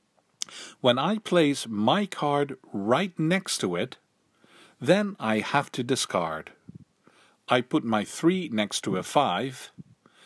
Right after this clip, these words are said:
Five minus three is two, so I have to discard two cards from my hand. That's how that works.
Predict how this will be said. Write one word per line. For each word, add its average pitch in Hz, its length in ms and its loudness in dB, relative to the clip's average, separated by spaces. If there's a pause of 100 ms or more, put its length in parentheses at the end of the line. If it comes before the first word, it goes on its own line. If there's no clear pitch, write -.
(280)
Five 170 720 0
minus 120 680 0
three 127 480 0 (140)
is 85 340 -4
two, 247 360 4 (840)
so 92 280 2
I 120 200 2
have 131 240 -4
to 127 100 -8
discard 98 640 0 (400)
two 202 380 4 (100)
cards 120 640 0
from - 260 -6
my 104 200 2
hand. 87 460 -8 (640)
That's 104 560 2
how 113 180 0
that 120 240 0 (140)
works. - 460 -8